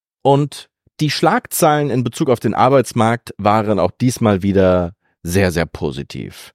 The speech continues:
Also der Arbeitsmarkt brummt, alles läuft wie am Schnürchen, es gibt nichts zu sehen, gehen Sie weiter. Und hier ist der Punkt,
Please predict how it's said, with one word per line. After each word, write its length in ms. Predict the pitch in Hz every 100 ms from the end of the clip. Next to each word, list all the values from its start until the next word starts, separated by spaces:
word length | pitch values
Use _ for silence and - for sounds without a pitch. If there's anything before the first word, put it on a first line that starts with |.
| _
Also 320 | 104 104 80
der 160 | 85 -
Arbeitsmarkt 640 | 139 135 113 117 110 -
brummt, 560 | - 101 123 127 120 - _ _ _ _
alles 360 | 101 135 160 -
läuft 460 | 120 123 123 - - _
wie 140 | 113 113
am 80 | 107
Schnürchen, 720 | - 110 107 - 98 98 -
es 100 | -
gibt 200 | - 143
nichts 320 | 170 - -
zu 120 | 131
sehen, 420 | 110 117 113 110
gehen 300 | 95 98 92
Sie 180 | 90 80
weiter. 380 | 73 62 - 50 _ _ _ - - - _ _
Und 520 | 143 147 143 - - _ _ _ _ _ _ _ _ _ _ _ _
hier 160 | 269
ist 120 | 240
der 80 | 180
Punkt, 600 | - 180 87 76 - -